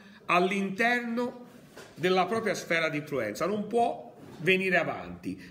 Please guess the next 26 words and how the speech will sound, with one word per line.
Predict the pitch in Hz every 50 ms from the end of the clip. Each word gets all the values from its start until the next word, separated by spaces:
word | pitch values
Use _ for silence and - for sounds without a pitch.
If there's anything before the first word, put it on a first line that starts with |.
| - -
Poi | 294 320 285 285 285 254 - -
con | - 214 196
McNamara, | 196 208 240 226 - - 190 175 175 170 170 156 139 127 120 143 185 190
segretario | 185 - 147 139 139 135 131 156 151 143 127
di | 120 123 131
Stato, | 123 - - 131 104 98 101 - 165 180 180 - - -
si | - - 302 302
dice: | 262 240 - 254 233
"Bisogna | 208 233 240 226 233 220
spingerla | 226 - - - 294 277 277 214 247 233 202 190 185
all'indietro", | 160 156 156 156 156 151 139 131 101 78 73 - - - 73 - - - - - -
no? | - 202 220 190 - - - - - - - - - - - - - - - - - - - - - - -
Si | - - - 302
diffonde | 277 262 - - - 208 202 175 156 139 143 151 190 214 233 226 - - - - -
negli | - 151 147 139 143
anni | 165 160 160 151 135
cinquanta | - - 131 123 120 - 131 113 107 104 107 104 104 180 202 214 214 - - - - - _ _ _ -
il | - 226 226 220
mccarthismo, | 196 180 170 160 175 190 160 156 143 - - 92 90 87 - 85 92 92 - - -
non | 226 254 240 -
più | - 214 180
con | - - 160 160 151
Truman, | - 147 131 110 117 156 185 202
perché | - 180 156 - 175
nel | 160 160 156
cinquantadue | - - 156 143 - 156 156 143 151 165 151 131 110 104 127 170 202